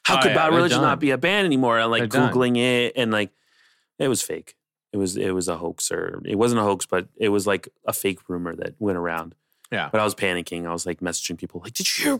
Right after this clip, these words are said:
Speaker 1: about Bad Religion? What the fuck?" And that's how it happens, <laughs> you know? It just, like, spreads. Everyone
Speaker 2: That's
Speaker 1: starts
Speaker 2: it, man.
Speaker 1: panicking.
Speaker 2: Yeah. And then you're, like, thinking about Bad Religion, and then you go listen to
Speaker 1: Yeah.
Speaker 2: all their records,
Speaker 1: I did. I,
Speaker 2: and
Speaker 1: I
Speaker 2: there's
Speaker 1: went and listened to Recipe
Speaker 2: they,
Speaker 1: for
Speaker 2: they
Speaker 1: Hate.
Speaker 2: make a bunch of money. They probably started the rumor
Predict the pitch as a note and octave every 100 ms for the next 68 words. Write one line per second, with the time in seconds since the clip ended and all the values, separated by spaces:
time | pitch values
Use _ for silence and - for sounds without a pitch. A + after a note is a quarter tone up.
0 | - D4 C#4 - - - B3 C#4+ C#4+ C#4
1 | C4+ - C4 B3 - - A#2 D3 F3 C#3
2 | D3 F3 G#2 - A2+ G#2 C3 B2+ A2+ B2
3 | G#2+ - _ - - - C#3 A2+ - -
4 | - - - - C3 C3+ C3 C3 F2 C3
5 | B2 A#2+ A2 G2+ - _ _ - B2 A#2+
6 | G#2 - _ - D#3 D3+ D3+ D3 D3 C#3
7 | C3 C3+ C3+ C3 B2+ A#2+ G2 _ C#3 D3
8 | C#3+ B2+ A#2 A2+ A#2 A2 A2 A2 A2 A2+
9 | B2 B2+ G#2+ G2+ G2+ G#2 G#2 A2+ G#2+ G2+
10 | G#2+ - G2+ - G2+ G#2+ A#3 F3 A#2 A2
11 | A2+ A2+ G#2 A#2 C3+ C3 A#2 A2 F#3+ D#3+
12 | A2 G#2+ A#2 B2 C3+ C#3+ F#2 B2 B2 B2
13 | C3 B2+ B2 C3 C3 A#2+ B2 B2 D3 D3
14 | C#3+ C#3+ C#3 C3+ D#3+ D3+ C#3+ D3 C3+ B2+
15 | E3 G#3 C4+ A#3+ - G#3 F#3+ B2 A#2+ A#2